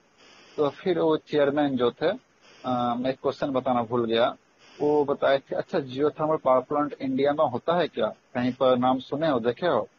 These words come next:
तो मैं बोला, "हाँ सर, इंडिया में है एक जियोथर्मल पावर प्लांट, लेकिन मैं उसका नाम भूल गया हूँ।" अच्छा, जियोथर्मल, जियोथर्मल पावर प्लांट इंडिया में है, जम्मू कश्मीर में है, एक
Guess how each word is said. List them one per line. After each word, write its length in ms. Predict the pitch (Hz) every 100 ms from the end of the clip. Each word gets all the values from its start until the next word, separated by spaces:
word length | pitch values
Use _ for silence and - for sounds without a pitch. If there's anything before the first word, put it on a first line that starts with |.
| _ - - - - - - -
तो 180 | 123 117
मैं 260 | 127 127
बोला, 260 | 123 135 135
"हाँ 220 | 131 151
सर, 300 | 156 156 139 -
इंडिया 320 | 131 127 131
में 220 | 127 135 127
है 240 | 127 160 - -
एक 100 | 131
जियोथर्मल 520 | 123 123 127 131 127
पावर 220 | 127 131 131
प्लांट, 180 | 170
लेकिन 180 | 156 160
मैं 100 | 151
उसका 200 | 143 156
नाम 280 | 127 127 131
भूल 200 | 123 120
गया 240 | 107 107
हूँ।" 160 | 107 113 _ _ - - - - - - - - - - -
अच्छा, 220 | - 127 - _ -
जियोथर्मल, 800 | 127 151 143 143 143 135 - 139
जियोथर्मल 340 | 135 143 147 147
पावर 180 | 139
प्लांट 220 | 135 156 139
इंडिया 320 | 123 131 135
में 140 | 143
है, 160 | 135 143
जम्मू 280 | 127 123 123
कश्मीर 420 | 131 131 135 131
में 160 | 131 131
है, 220 | 135
एक 60 | 139